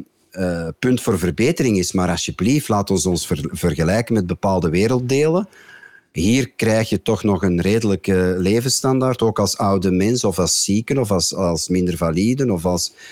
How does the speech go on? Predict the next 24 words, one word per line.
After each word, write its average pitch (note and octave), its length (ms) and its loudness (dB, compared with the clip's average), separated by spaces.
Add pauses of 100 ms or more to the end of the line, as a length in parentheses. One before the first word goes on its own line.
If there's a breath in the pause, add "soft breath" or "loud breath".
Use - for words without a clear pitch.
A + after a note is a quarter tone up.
(180 loud breath)
eh, F2+ 720 0
als G2 180 -2
persoon G2 360 0
zonder F2+ 300 0
arbeid. B2 520 0 (880 loud breath)
Alsjeblieft. G#2 800 -2
Eh, G#2+ 640 0 (1400)
maar A#2 440 0 (140)
het - 180 -2
feit D#3 260 0
dat F3 140 0
ze - 120 0
nu B2+ 160 2
die A#2 140 2
verplichting, C#3 600 0
want B2 180 0
dat C#3+ 160 0
was C#3 160 0
mijn G#3+ 200 2
betoog, - 480 0 (160)
een A2+ 200 2
samenleving F#3+ 720 0
moet D3 200 0
ook G3 320 0